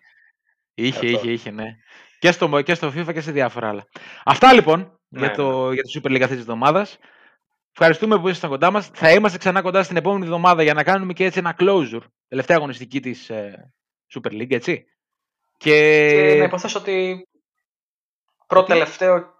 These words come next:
Speaker 2: τελευταίο επεισ-, κλει-, σιγά σιγά κλείνει και η πρώτη σεζόν του podcast.
Speaker 1: Σιγά σιγά κλείνει και η πρώτη σεζόν του podcast.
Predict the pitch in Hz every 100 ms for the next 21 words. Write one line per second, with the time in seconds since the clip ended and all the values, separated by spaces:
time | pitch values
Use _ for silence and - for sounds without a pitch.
0 | _ - 165 147 - 196 185 - - -
1 | 202 170 165 196 220 220 214 220 214 214
2 | 233 156 113 117 110 120 104 101 - _
3 | 104 - 131 180 156 208 170 196 196 196
4 | 196 165 135 147 139 - 117 127 123 -
5 | 147 202